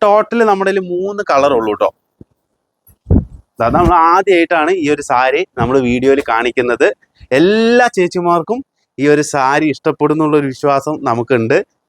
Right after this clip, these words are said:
ഇനി അടുത്ത ഒരു വെറൈറ്റി നമുക്ക് കാണിക്കാം. ഇത് എന്തായാലും നിങ്ങളുടെ ഒന്ന് പറയണം ട്ടോ, ഈ പുതിയ മോഡൽ പുട്ട, ആ, ടസർ എങ്ങനെയുണ്ട്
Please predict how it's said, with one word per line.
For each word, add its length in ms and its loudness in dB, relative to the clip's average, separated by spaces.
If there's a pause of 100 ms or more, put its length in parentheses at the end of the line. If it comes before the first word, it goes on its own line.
(520)
ഇനി 200 2
അടുത്ത 260 -2 (100)
ഒരു 80 4 (100)
വെറൈറ്റി 380 0 (120)
നമുക്ക് 300 -6
കാണിക്കാം. 300 -2 (560)
ഇത് 100 4 (100)
എന്തായാലും 380 2
നിങ്ങളുടെ 240 0
ഒന്ന് 260 -8
പറയണം 340 0
ട്ടോ, 80 2 (240)
ഈ 60 2 (120)
പുതിയ 260 0 (100)
മോഡൽ 320 -2
പുട്ട, 140 -8 (340)
ആ, 40 0 (280)
ടസർ 340 0 (520)
എങ്ങനെയുണ്ട് 380 0